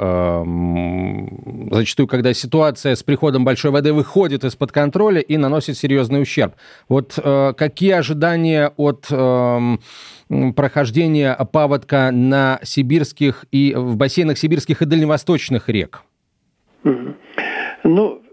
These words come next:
Speaker 2: на азиатской части страны, сибирский, э, сибирский регион, дальневосточный регион, э, мы ожидаем близким к норме и выше его. При этом наиболее сложные условия прохождения половодья можно ожидать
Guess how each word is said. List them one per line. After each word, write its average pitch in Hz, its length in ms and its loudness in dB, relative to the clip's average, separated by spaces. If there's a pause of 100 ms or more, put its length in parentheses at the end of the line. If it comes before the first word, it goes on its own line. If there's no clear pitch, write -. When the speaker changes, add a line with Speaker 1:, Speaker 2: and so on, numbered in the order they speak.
Speaker 2:
на 165 260 2
азиатской 196 520 -2
части 196 380 -2
страны, 185 440 0 (120)
сибирский, 165 500 0
э, 147 360 2 (100)
сибирский 180 500 0
регион, 156 520 0
дальневосточный 113 760 -2
регион, 139 480 0 (400)
э, 135 220 2
мы 151 260 0
ожидаем 147 600 -2 (100)
близким 170 380 -2
к - 100 -14
норме 156 300 2
и - 200 -2
выше 139 380 0
его. 110 300 -8
При - 180 0
этом 170 220 0
наиболее 151 560 0
сложные 180 440 2
условия 123 460 0
прохождения 131 800 0
половодья 127 720 -2 (520)
можно 175 280 2
ожидать 156 500 -2